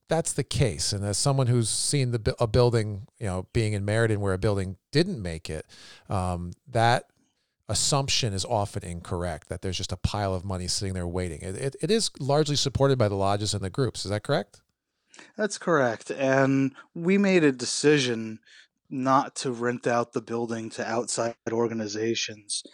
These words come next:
Speaker 2: uh, about a year or two ago. While it was bringing in some income, it was bringing in income that covered less than half of our fuel costs. And the risks of having outside organizations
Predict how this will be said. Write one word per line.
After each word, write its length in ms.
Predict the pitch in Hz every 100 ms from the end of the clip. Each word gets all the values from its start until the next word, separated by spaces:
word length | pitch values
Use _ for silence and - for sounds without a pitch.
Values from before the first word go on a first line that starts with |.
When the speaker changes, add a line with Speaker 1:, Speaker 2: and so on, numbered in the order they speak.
| - -
Speaker 2:
uh, 200 | 101 98
about 180 | 101 113
a 100 | 107
year 300 | 107 120 120
or 80 | 113
two 300 | - 110 104
ago. 420 | 107 98 98 95 - -
While 180 | 139 135
it 80 | 131
was 180 | 131 120
bringing 400 | 135 160 156 151
in 160 | 156
some 260 | 139 139 123
income, 640 | 143 160 - 107 98 101 110 _ _ _ _ _ _ _ -
it 300 | 143 147 - -
was 300 | 147 135 120
bringing 480 | 113 127 139 135 127
in 500 | 143 143 135 131 120 _ - _
income 580 | - 143 147 135 123 127
that 200 | 120 123
covered 480 | - 143 131 127 120
less 340 | 120 135 127
than 140 | - 120
half 400 | - 135 131 -
of 100 | 117
our 140 | 117
fuel 380 | 107 - 139 139
costs. 640 | - - - - - - - _ - _ 123
And 220 | 123 117
the 80 | 113
risks 520 | 127 143 - - -
of 200 | 151 110
having 400 | 127 131 127 127
outside 400 | 131 135 135 123
organizations 1040 | 127 120 123 123 202 196 151 139 139 -